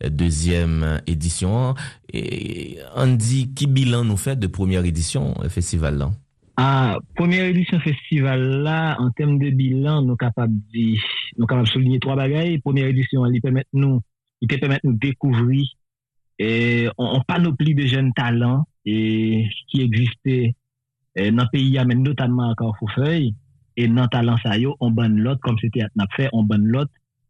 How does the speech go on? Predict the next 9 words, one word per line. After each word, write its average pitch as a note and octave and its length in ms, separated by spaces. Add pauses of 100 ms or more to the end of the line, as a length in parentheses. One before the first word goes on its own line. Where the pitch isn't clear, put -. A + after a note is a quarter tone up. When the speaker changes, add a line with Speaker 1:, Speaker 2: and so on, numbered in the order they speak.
(320)
Speaker 2:
et A2+ 600
qui C3 100
montrait, B2+ 380
yo, C3 120 (200)
un G#2+ 120
potentiel C3 680 (120)
extraordinaire A#2 840
pour A2 240
faire, B2 240